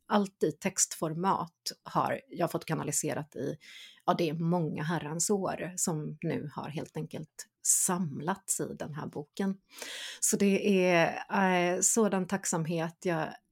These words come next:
tar i den fortfarande med, liksom, tårar i ögonen och hoppas verkligen, alltså min högsta önskan är ju att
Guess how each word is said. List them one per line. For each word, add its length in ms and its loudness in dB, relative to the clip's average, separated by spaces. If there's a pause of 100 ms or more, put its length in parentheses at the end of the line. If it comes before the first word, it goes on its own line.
(200)
tar 180 8
i 220 8
den 200 4
fortfarande 600 4
med, 300 -2
liksom, 300 0
tårar 580 8
i 100 6
ögonen 560 6
och 100 0
hoppas 640 2
verkligen, 800 4
alltså 220 0
min 220 0
högsta 420 -2
önskan 520 -2
är 200 -8
ju 60 -2
att 200 -4